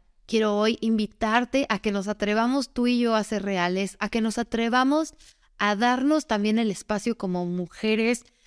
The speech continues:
de ir creciendo, de tener días malos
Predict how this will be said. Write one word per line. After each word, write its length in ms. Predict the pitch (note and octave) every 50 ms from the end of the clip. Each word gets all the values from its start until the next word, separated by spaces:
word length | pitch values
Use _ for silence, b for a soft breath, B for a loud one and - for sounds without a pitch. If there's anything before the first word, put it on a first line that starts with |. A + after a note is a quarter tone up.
| b b b
de 160 | - G3+ G3+
ir 260 | G#3 A3 A#3+ A#3 G#3
creciendo, 720 | - - C4 B3 G#3+ - - A3+ A3+ A3+ A3 A3 G#3+ A3 A3+
de 140 | G3+ G#3 G3+
tener 440 | - G#3+ G#3 A3 A#3 A#3+ B3 B3
días 380 | A#3 C4 C4+ B3+ B3 A#3+ - -
malos 540 | G#3 G#3 G3 G3+ G#3+ G#3 G3+ G#3+ G#3 -